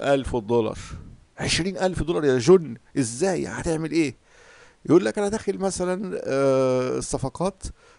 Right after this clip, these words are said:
بريك أوت". افهم الكلام ده قوي، بريك أوت. طيب، بريك أوت ده هتعمله إزاي؟ يقول لك: "أنا داخل، آه، بعد ستاندر". أيوة، بس علي يوسف بيقول لك:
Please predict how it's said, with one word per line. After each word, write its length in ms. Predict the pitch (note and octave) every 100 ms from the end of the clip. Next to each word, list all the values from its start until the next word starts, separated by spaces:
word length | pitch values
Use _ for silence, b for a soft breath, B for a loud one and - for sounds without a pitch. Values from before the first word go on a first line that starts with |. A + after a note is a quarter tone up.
| b _
بريك 220 | - F#3+ -
أوت". 520 | D#3+ - - - - - - - _ _ _ _ _ -
افهم 240 | C#3+ B2 A#2
الكلام 320 | A2 B2+ B2
ده 100 | A#2+
قوي، 140 | A#2 - - _ _ _
بريك 480 | - A#2+ D3 - - -
أوت. 460 | B2 - - - - b b b b
طيب، 240 | A#2 A#2 - - -
بريك 220 | C#3 E3
أوت 240 | D#3+ F3
ده 380 | D#3 C3+ D#3+ E3
هتعمله 420 | B2+ A2+ A#2+ D#3+
إزاي؟ 360 | E3 - D3 A2+ - _ _ b b -
يقول 120 | C#3
لك: 120 | D3+
"أنا 100 | C3+
داخل، 400 | C#3+ - C#3 A#2+
آه، 340 | A2 G#2+ G#2 G#2
بعد 300 | C3 G#2 B2+
ستاندر". 380 | - A2+ F#2+ -
أيوة، 320 | D3 F3 E3 D3
بس 280 | C#3+ -
علي 240 | B2 C3+ D3+
يوسف 340 | C#3+ E3 -
بيقول 460 | A#2+ A#2+ C#3+ D#3+ D3
لك: 120 | C#3